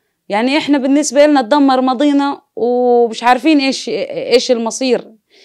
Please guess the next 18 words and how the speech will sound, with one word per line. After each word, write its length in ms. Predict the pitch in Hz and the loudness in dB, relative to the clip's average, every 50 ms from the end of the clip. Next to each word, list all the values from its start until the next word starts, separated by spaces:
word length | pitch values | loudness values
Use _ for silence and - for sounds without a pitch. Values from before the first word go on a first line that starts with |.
| - _ _ _ - | -20 _ _ _ -4
اللي 160 | 190 214 214 | -2 0 0
راح 220 | 214 226 214 - 214 | 2 0 0 -2 -4
يصير. 380 | 190 - - 226 202 185 196 | -8 -6 -4 -4 -4 -2 0
نسأل 540 | 254 285 294 285 294 320 294 - 254 254 247 | 2 4 6 6 4 4 2 2 0 2 2
ربنا 300 | 269 262 214 233 226 208 | 0 -2 -2 -2 -4 -2
إنه 180 | 214 220 220 220 | -2 -2 -4 -4
يكون 280 | 220 247 254 240 214 | -4 -2 -2 -2 -4
خير 380 | 190 - 240 240 214 190 165 - _ _ _ _ - - _ _ - | -4 -4 -4 -4 -4 -4 -8 -12 _ _ _ _ -20 -20 _ _ -10
وصامدين 1300 | - 196 202 202 208 208 208 208 202 202 196 - 247 247 262 269 254 220 294 285 254 214 202 170 - - | -6 -4 -2 0 0 2 0 0 0 -2 -2 0 2 2 2 2 2 2 0 0 0 -2 -6 -8 -10 -10
وكل 560 | - 196 214 214 214 214 208 208 - 302 269 262 | -6 -4 -2 -2 -2 -2 -4 -2 -4 -4 -2 -2
إشي 240 | 285 - - 277 | -4 -2 -4 -4
في، 240 | - - 269 247 247 | -2 0 0 0 0
في 120 | 247 - 294 | 0 0 0
ده 100 | 220 233 | 0 -2
فلسطين، 560 | - - 214 190 - - - 180 160 156 160 | -2 -4 -8 -8 -8 -8 -6 -6 -6 -6 -6
مش 160 | 175 - 247 | -8 -6 -4
مشكلة. 420 | 277 247 - - - - 156 147 - _ _ _ _ _ _ _ _ _ _ _ _ _ _ - | -6 -6 -6 -10 -12 -12 -14 -14 -14 _ _ _ _ _ _ _ _ _ _ _ _ _ _ -4
بس 460 | 190 202 196 - - - - 214 | -4 -2 -2 -2 -4 -4 -4 -6